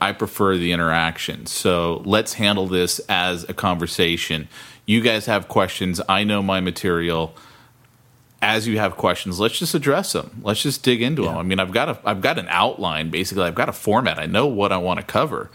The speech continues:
Speaker 1: And the difference is we are a very core group of people that are very tightly knit,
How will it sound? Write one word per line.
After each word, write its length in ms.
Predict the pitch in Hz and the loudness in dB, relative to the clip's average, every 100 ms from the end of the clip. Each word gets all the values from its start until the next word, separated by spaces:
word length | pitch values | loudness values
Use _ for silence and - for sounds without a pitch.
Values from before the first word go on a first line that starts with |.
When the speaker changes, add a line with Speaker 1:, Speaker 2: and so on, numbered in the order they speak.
| - - - - _ _ _ | -20 -20 -20 -20 _ _ _
Speaker 1:
And 400 | 104 101 101 95 | 2 2 2 0
the 80 | 90 | -2
difference 600 | 87 - 139 180 151 - | -2 2 2 2 0 0
is 480 | 104 90 87 87 - - - - _ _ _ _ _ _ _ _ _ | 2 2 0 -2 -6 -10 -20 -20 _ _ _ _ _ _ _ _ _
we 300 | 104 120 113 | 0 2 4
are 460 | 110 104 101 98 - - - | 4 4 2 -2 -4 -10 -4
a 80 | 95 | -4
very 560 | 90 95 117 143 139 | -2 2 2 2 0
core 420 | 107 - 139 123 | -4 0 2 2
group 400 | 110 104 110 113 | 0 2 2 2
of 180 | 101 - | -2 -4
people 480 | - 110 113 98 90 | 0 0 2 0 2
that 160 | 92 95 | 0 0
are 80 | |
very 440 | 90 98 104 110 107 | 0 2 2 2 -2
tightly 540 | - 110 110 110 104 | -4 -2 0 0 -2
knit, 420 | 92 95 98 87 | 0 0 2 0